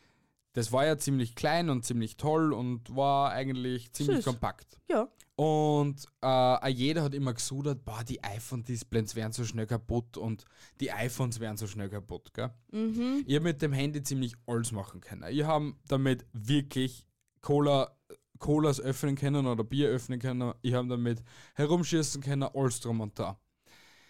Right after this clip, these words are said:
Speaker 1: Eines Tages in der dritten Klasse Berufsschule oder vierten
Speaker 2: Ja.
Speaker 1: hat der dicke Michel das Handy genommen und von ganz hinten nach ganz vorne bis in die, zur Klassentafel geschossen.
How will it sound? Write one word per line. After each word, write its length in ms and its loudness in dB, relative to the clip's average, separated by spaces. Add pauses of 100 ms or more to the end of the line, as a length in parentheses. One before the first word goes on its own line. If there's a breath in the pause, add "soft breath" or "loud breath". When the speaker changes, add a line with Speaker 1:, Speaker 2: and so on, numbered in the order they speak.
(380 soft breath)
Speaker 1:
Eines 380 0
Tages 560 -2
in 220 -2
der 180 2
dritten 500 -8
Klasse 380 -6
Berufsschule 600 -2
oder 120 2
vierten 580 0
Speaker 2:
Ja. 320 2
Speaker 1:
hat 220 -2
der 200 4
dicke 300 -2
Michel 400 0
das 140 -2
Handy 220 0
genommen 400 0
und 160 -4
von 200 -2
ganz 280 0
hinten 280 -2
nach 180 -2
ganz 240 0
vorne 340 2
bis 280 -4
in 160 -4
die, 280 -2
zur 160 -4
Klassentafel 680 -2
geschossen. 480 -2